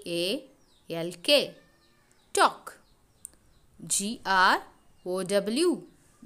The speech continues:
grow. P L U C K, pluck.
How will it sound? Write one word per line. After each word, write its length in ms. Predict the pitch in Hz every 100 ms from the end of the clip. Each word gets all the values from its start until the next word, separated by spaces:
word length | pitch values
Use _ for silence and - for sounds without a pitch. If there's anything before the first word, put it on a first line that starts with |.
| 175
grow. 400 | 285 330 196 - - _ _ _ _ _ _ _ _ _ _ _ _ _ _ _ _ _ _ _ _ -
P 220 | 403 403 294
L 340 | 196 175 233 - - _ _ -
U 200 | 208 226
C 300 | - 262 254
K, 400 | - 294 196 - - _ _ -
pluck. 460 | 330 - - -